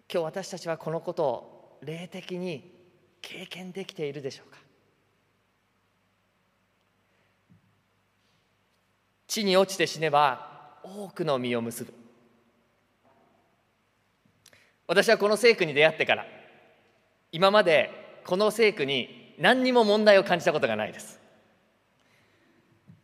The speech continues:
どっちかというとこの聖句が大好きな方ですね。心からこのようになりたいと思いますし、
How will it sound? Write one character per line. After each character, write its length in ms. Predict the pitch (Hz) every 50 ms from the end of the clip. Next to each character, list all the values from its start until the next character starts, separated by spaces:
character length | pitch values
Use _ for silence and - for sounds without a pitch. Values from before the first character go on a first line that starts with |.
| _ _ _ _ _ _ _ _ _ _ _ -
ど 160 | - 143 226
っ 40 | 220
ち 100 | - -
か 100 | 214 185
と 80 | -
い 60 | 165 151
う 20 |
と 80 | 165 -
こ 100 | - 180
の 140 | 196 208 -
聖 260 | - - 220 220 180
句 100 | - 156
が 80 | 143 139
大 260 | - 202 254 262 -
好 80 | -
き 100 | - 135
な 120 | 113 104 95
方 180 | - 135 127
で 80 | - -
す 80 | - -
ね。 160 | 98 - - _ _ _ _ _ _ _ _ _ _ _ _ _ _ _ _ _ _ _
心 320 | - 202 - 285 285 262
か 80 | 220 202
ら 100 | 170 160
こ 140 | - 180 202
の 80 | 220
よ 140 | 233 254 254
う 40 | 240
に 120 | 208 175
な 100 | 170 175
り 140 | 185 220 226
た 100 | 226 247
い 120 | 233 220 -
と 120 | 180 156
思 140 | 156 175 185
い 80 | 180
ま 100 | 185 190
す 120 | 185 - - 110
し、 80 | -